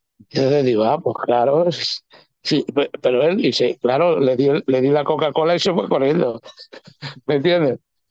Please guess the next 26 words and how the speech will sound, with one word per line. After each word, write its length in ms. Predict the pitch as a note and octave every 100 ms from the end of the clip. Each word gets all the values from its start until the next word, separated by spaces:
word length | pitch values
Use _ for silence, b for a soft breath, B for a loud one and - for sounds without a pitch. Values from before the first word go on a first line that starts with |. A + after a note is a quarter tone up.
| C3+
Y 60 | C3
claro, 200 | C#3+ D#3+
nos 100 | C#3
quedamos 340 | - C#3+ D#3 C#3
con 180 | D#3+
Paco 320 | C#3+ D3 D3+ D#3+
Arce, 420 | E3+ D#3 E3+ E3+ _ _ -
con 220 | A2+ A2+
Baldo 260 | B2 C3+ C3+
Lois, 400 | D#3 D#3+ E3 -
con, 280 | B2+ A#2 -
con 200 | D4+ B2
este, 520 | A#2 D3 B2+ C3 A#2+ _ _ _ _ _ _ _ _ _ _ _
eh, 280 | - A2+ A2+
con 200 | A#2+ A2+
ese 200 | B2+ C3
que 100 | C3
te 100 | B2+
he 40 | B2
dicho, 480 | E3 E3 D#3 D#3+ F#3+
y, 340 | B2 A#2 A#2 A2+
y 40 |
ahí, 500 | G#2+ A2 B2 C3+ C#3+ _ _ _ _ _
por, 180 | - A#2+
eh, 520 | A#2+ A#2 A#2+ A#2+ B2 B2+
era, 440 | C3 C#3 C#3+ -